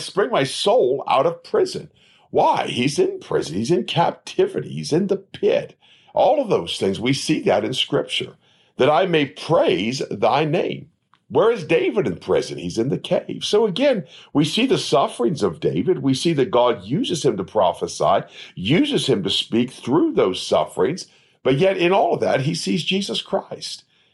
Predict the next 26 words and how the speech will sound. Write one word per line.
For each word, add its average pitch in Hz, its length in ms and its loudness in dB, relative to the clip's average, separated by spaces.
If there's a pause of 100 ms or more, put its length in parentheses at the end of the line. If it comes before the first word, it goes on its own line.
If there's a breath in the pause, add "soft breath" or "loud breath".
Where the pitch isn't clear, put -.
(100)
And - 160 4
I 190 60 2
believe 202 280 2
that's 165 180 0
the 139 60 2
way 113 140 2
God 101 280 2
works - 260 -2
with 151 160 -2
us. - 300 0
Sometimes 117 340 2
if - 140 -4
we're 123 80 4
willing 120 220 2
to 110 60 0
suffer 110 440 0
with 101 180 0
him, 156 120 2
we'll 185 120 -2
reign 202 360 0
with - 200 -18
him. 156 80 -10
He 117 140 -10
told - 260 -4
us - 160 -8
that. - 300 -12